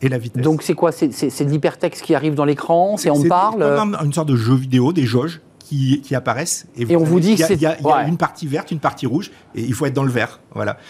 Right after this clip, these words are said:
Speaker 1: Et donc, euh, à vous d'arriver à mettre l'aiguille de la jauge, euh, dans le
Speaker 2: Ouais,
Speaker 1: vert.
Speaker 2: c'est
Speaker 1: Et
Speaker 2: ça,
Speaker 1: puis,
Speaker 2: c'est, c'est comme dans les jeux, ouais.
Speaker 1: et puis, on vous guide en musique aussi.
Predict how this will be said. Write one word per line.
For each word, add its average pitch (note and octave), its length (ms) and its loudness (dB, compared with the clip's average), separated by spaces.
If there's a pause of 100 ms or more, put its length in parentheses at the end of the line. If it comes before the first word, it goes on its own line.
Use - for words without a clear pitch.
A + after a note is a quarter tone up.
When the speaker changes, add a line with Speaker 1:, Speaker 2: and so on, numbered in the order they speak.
(220)
Speaker 1:
Et A2 100 -4
donc, A#2+ 260 -2
euh, A2+ 220 -2
à A#2+ 140 -2
vous B2+ 240 -8
d'arriver A#2 340 -2
à B2+ 80 0
mettre A2+ 260 -8
l'aiguille A#2 340 -4
de A2 100 -4
la G#2 120 -4
jauge, A#2 340 -8
euh, G2 220 -8
dans G2+ 140 -6
le G#2+ 60 -4
Speaker 2:
Ouais, C#3 140 0
Speaker 1:
vert. B2+ 100 -2
Speaker 2:
c'est C#3+ 100 -8
Speaker 1:
Et B2 40 -4
Speaker 2:
ça, C3 120 0
Speaker 1:
puis, F3+ 80 -4
Speaker 2:
c'est, B2+ 140 0
c'est B2 160 -6
comme D3+ 160 -2
dans C3+ 80 0
les C3 80 0
jeux, B2 180 0
ouais. F#2+ 140 -2
Speaker 1:
et B2 40 0
puis, B2+ 140 -2
on C3+ 60 2
vous C3+ 140 2
guide D3 200 -4
en C#3+ 60 0
musique E3 340 -2
aussi. B2+ 320 -2